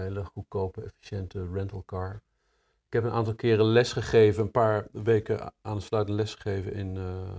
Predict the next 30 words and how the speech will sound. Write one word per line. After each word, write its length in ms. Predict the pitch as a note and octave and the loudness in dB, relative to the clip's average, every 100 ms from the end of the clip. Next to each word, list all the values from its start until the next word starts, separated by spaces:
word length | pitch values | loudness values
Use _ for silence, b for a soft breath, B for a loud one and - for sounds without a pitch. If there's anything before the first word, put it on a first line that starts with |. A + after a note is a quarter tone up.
| F#2+ | -10
aan 160 | F#2+ | -8
siarc, 520 | F2 - A#2+ C3 D3 - | -4 2 2 2 -2 -6
een, 200 | G2+ G2 | -6 -4
eh, 320 | G2 F#2+ F2+ E2+ F#2 _ _ _ _ _ _ | -4 -4 -6 -8 -12 _ _ _ _ _ _
architectuuropleiding 1300 | F#2+ G#2+ - A2+ G#2 G#2 G2+ G2 G2 F#2+ F#2+ F#2+ | -10 -8 -6 -2 0 2 2 0 -2 -4 -4 -8
in, 240 | G2+ G2+ F#2+ | -8 -8 -6
eh, 100 | F#2 | -8
Los 180 | F2+ A2 | -6 -4
Angeles. 580 | A2 G#2 G#2+ A2 - - _ _ _ _ _ _ _ _ | -4 -4 -6 -8 -12 -20 _ _ _ _ _ _ _ _
En 200 | - A2 | -2 0
in, 200 | G#2+ G#2+ - | 2 -2 -2
in 220 | A#2 G2+ | -2 0
de 120 | G2+ | 2
tijd 240 | C3 A2+ | 6 6
dat, 100 | G#2+ | 4
dat, 340 | F#2+ G#2 - - | 2 0 0 -6
ik 160 | G#2+ F#2+ | -4 0
deed 120 | G#2+ | 0
dat 140 | G2 | 2
met 220 | G#2 G#2 | 0 -2
een 80 | F#2+ | -4
collega 400 | - G#2+ A#2 A2+ | -2 2 2 2
van 200 | G#2+ G#2+ | 2 4
me, 120 | G#2 F#2+ F#2+ | 4 0 -6
dan 280 | G2 G2+ F#2+ | -8 -6 4
woonden 320 | A2 A#2+ A2+ | 6 8 6
we 80 | G2+ | 2
in 100 | F#2+ | 4
Long 260 | G#2 A#2+ B2+ | 6 6 4
Beach. 480 | C3+ D#3 - - | -2 -2 -6 -8